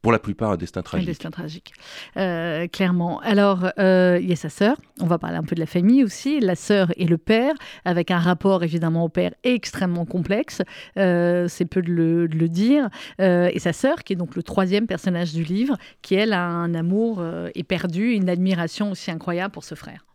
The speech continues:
Speaker 1: Oui, elle a, Otla Kafka est un perso-,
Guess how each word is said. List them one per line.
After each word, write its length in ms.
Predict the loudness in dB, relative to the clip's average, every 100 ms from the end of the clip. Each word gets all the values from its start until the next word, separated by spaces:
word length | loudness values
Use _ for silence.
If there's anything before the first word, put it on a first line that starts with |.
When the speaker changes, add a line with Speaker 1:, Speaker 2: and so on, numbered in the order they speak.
| _ _ _ _
Speaker 1:
Oui, 140 | 2 4
elle 160 | 4
a, 380 | 2 0 -2 0
Otla 300 | 0 2 0
Kafka 560 | 0 -4 0 2 4 2
est 560 | 0 -2 -2 -2 -2
un 60 | -4
perso-, 260 | -4 -8